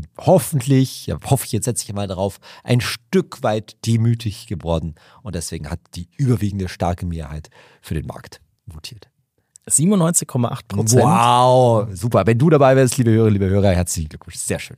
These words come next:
Speaker 2: Sind nicht in unsere Falle gegangen. Zwei Komma zwei Prozent, ähm, haben gesagt, wachsende Erfahrung und Gespür.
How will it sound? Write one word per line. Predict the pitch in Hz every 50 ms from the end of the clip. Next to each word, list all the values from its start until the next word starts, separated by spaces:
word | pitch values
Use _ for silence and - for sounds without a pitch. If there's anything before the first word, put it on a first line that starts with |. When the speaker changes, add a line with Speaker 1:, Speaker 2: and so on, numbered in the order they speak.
| _ _ -
Speaker 2:
Sind | - 123 120 135 139
nicht | 135 151 202 208 - 202
in | 185
unsere | 170 147 127 131
Falle | 120 - - 127 151
gegangen. | 156 165 165 156 139
Zwei | - - 151
Komma | 156 - 170 147 -
zwei | - 147 165
Prozent, | 165 - 160 - - 127 135 170 190 - -
ähm, | 123 123 127 123
haben | 131 139
gesagt, | 131 120 123 107 -
wachsende | 117 135 - - - 147
Erfahrung | 123 113 - 131 139 139 131 135
und | 127 117 -
Gespür. | - - - - 123 135 165 208